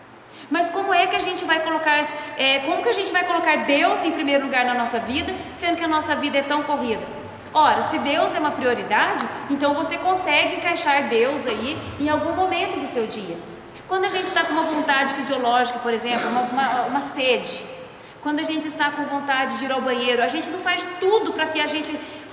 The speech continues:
rapidinho resolva isso? Da mesma forma também se, deveríamos ser para com Deus. Deus, ele tem que ser a nossa prioridade. Buscai primeiro o reino de Deus.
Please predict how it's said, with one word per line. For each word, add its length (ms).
rapidinho 600
resolva 520
isso? 340
Da 140
mesma 420
forma 380
também 360
se, 180
deveríamos 560
ser 160
para 160
com 160
Deus. 360
Deus, 300
ele 140
tem 180
que 100
ser 220
a 80
nossa 480
prioridade. 640
Buscai 440
primeiro 680
o 60
reino 320
de 120
Deus. 540